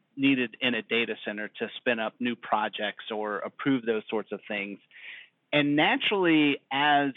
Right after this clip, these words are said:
that cloud adoption accelerates, and it's not just because of, you know, the current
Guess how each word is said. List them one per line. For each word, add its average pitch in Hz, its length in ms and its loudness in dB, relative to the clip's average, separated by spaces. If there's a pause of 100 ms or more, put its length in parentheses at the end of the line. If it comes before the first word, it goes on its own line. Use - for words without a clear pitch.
(180)
that 131 280 2
cloud 147 460 4
adoption 131 580 2
accelerates, 113 800 2 (560)
and 143 100 6
it's 139 200 -2
not 160 260 6
just 135 300 0
because 127 360 2
of, 110 440 2 (300)
you 120 160 -4
know, 101 160 -6
the 104 120 -8
current 117 480 -2